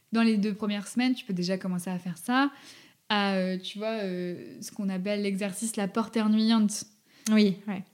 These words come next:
Speaker 2: D'aller plein de fois à la porte, euh.
Speaker 1: Ouais, mais c'est vraiment décomposé.
Speaker 2: Mm.
Speaker 1: C'est vraiment... Et puis en fonction de la sensibilité du chiot, machin, mais c'est vraiment faire en sorte qu'en fait, la porte d'entrée... Parce que quand le chiot, il arrive, il construit toutes ses associations avec l'environnement. Donc, il y a des, des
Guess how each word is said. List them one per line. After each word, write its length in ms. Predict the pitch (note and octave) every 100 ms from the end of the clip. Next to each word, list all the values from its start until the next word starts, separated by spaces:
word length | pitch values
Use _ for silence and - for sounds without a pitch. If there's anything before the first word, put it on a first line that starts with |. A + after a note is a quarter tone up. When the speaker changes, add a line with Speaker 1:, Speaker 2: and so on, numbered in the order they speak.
| _ -
Speaker 2:
D'aller 280 | G3 F3+ F3
plein 160 | F3+
de 60 | F3+
fois 140 | F#3
à 20 | F3
la 100 | E3+
porte, 500 | F#3 F3+ F#3 - F#3+
euh. 80 |
Speaker 1:
Ouais, 160 | C4 D4+
mais 100 | B3
c'est 140 | A#3
vraiment 320 | A3 A3+ C#4 - -
décomposé. 600 | G#3 A#3 A#3+ A3+ B3 A3
Speaker 2:
Mm. 40 | G#3
Speaker 1:
C'est 100 | F3
vraiment... 420 | E3+ F#3+ G3+ A3+
Et 60 | A3
puis 120 | G3+
en 80 | G3
fonction 300 | G3+ F#3 A3+
de 60 |
la 100 | G#3
sensibilité 460 | F#3+ F3+ G3+ F#3 F#3+
du 140 | F#3+
chiot, 260 | F#3 - B3
machin, 340 | G#3 F#3+ C4 C4 - - -
mais 60 | G3+
c'est 160 | G#3
vraiment 300 | G#3 A3 C4
faire 340 | C#4 C4+ B3+ B3
en 100 | A3
sorte 420 | - C4 C4+ -
qu'en 140 | A3+ G3
fait, 380 | A#3 A#3 - - _
la 180 | A3+ G#3
porte 260 | G3+ A#3+ A#3
d'entrée... 520 | A3 A3+ - C4 D#4 - - - _ _ -
Parce 120 | G3+
que 80 | G#3
quand 200 | A3 C4
le 100 | A#3+
chiot, 180 | - A#3+
il 100 | F3+
arrive, 320 | F3 B3+ A#3
il 160 | A3+ -
construit 340 | G3 F#3 G#3
toutes 160 | - -
ses 160 | A#3
associations 540 | G3+ G3 G#3 G3 - B3
avec 220 | G#3 G3+
l'environnement. 520 | F#3+ F3+ E3+ G3 B3+
Donc, 180 | A3+ F#3
il 40 |
y 20 | F#3
a 40 |
des, 440 | E3+ E3 E3 F3 F#3+
des 440 | F3 E3+ E3+ F3